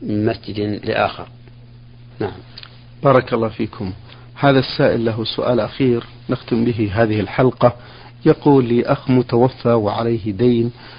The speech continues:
Speaker 2: ونحن مع ظروف الحياة لا نستطيع أن نسدد هذا الدين، ونحن نعلم أيضًا أن الميت لا يدخل الجنة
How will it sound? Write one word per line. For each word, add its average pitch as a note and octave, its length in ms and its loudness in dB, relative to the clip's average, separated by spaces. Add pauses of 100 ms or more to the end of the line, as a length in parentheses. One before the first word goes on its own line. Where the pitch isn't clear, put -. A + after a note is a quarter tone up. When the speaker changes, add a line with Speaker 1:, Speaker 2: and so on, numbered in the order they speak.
(220)
Speaker 2:
ونحن D3 340 6
مع B2 240 2
ظروف A2+ 380 0
الحياة A#2 560 0
لا A#2+ 120 2
نستطيع A#2 720 -2
أن A#2+ 80 0
نسدد G#2+ 520 -4
هذا A2 220 -2
الدين، A#2+ 420 0 (440)
ونحن C3+ 380 4
نعلم D#3 280 4
أيضًا D3 280 0
أن A2+ 280 0
الميت A#2+ 520 -2
لا G#2+ 240 0
يدخل A2+ 480 -2
الجنة A#2 540 -2